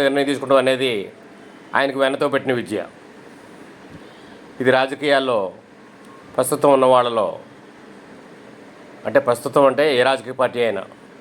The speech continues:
అంత ఆలోచిస్తున్నారంటే అనుమానమే. ఎందుకనంటే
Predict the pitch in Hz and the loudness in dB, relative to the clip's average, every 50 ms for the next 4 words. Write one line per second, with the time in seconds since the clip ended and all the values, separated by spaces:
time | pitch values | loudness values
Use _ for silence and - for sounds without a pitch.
0 | - - - - - - - - - - - - - - - - - - - - | -20 -20 -20 -20 -20 -20 -20 -20 -20 -20 -20 -20 -20 -20 -20 -20 -20 -20 -20 -20
1 | - - - - - - - - - - - - - - 113 - 120 127 135 147 | -20 -20 -20 -20 -20 -20 -20 -20 -20 -20 -20 -14 -10 -8 0 2 2 4 4 2
2 | 147 143 147 131 135 139 135 131 131 127 110 135 135 131 113 98 90 - - - | 0 0 -4 -6 0 0 0 2 2 -2 0 0 0 0 0 -2 -6 -10 -14 -20
3 | - - - 110 117 123 127 127 123 117 107 95 90 - - - - 113 113 110 | -20 -16 -8 -4 0 2 2 2 2 0 -2 -4 -6 -10 -14 -14 -12 -10 -2 0
4 | 127 131 123 120 113 123 135 | 0 0 0 0 0 0 0